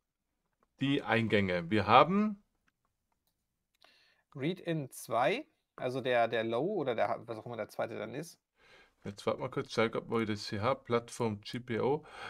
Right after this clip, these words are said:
Speaker 1: Der Hall-Sensor wäre das, oder?
Speaker 2: Ja.
Speaker 1: G P I O.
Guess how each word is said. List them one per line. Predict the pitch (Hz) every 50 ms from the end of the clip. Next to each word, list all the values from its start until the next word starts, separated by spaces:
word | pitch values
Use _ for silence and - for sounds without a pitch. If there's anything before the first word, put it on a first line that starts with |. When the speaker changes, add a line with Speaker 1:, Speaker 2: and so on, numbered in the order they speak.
| - -
Speaker 1:
Der | 143 139 127 117
Hall-Sensor | 143 185 190 - - 131 123 123 123 151 156 156 156 143
wäre | 156 165
das, | 180 180 - -
oder? | 117 120 160 180 175 - _ _ _ _ _ _ _ _ _ _ _ _ _ _ _ _ -
Speaker 2:
Ja. | - 117 113 113 113 113 117 120 131 139 147 160 180 214 254 254 - _ _ _ _ _ -
Speaker 1:
G | - - 156
P | 151 - 160 147
I | - 113 117
O. | 120 123 143 170 196 208 202